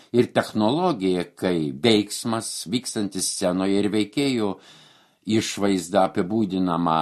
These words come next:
realiuoju laiku į specialias ausines, bet neregys girdi ir aplinkos garsus, veikėjų dialogus, jo pradėjo ir padėjo neregių bendruomeniai pamatyti daugybę vizualių kūrinių.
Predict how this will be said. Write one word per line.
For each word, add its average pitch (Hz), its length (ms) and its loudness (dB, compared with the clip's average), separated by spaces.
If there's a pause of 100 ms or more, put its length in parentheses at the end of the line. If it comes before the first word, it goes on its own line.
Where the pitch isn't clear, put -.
(100)
realiuoju 104 680 2
laiku 95 540 0 (100)
į 101 200 0
specialias 98 880 -4
ausines, 95 760 -2
bet 101 260 -2
neregys 101 640 0 (280)
girdi 95 540 2
ir 92 80 0
aplinkos 90 640 -2
garsus, 104 640 -4
veikėjų 101 640 -2
dialogus, 87 800 -4 (240)
jo 135 280 2
pradėjo 98 840 -2 (540)
ir 101 160 -2
padėjo 113 440 0
neregių 101 460 0
bendruomeniai 113 1000 -2
pamatyti 104 680 0
daugybę 131 760 -2 (180)
vizualių 107 600 2
kūrinių. 92 540 2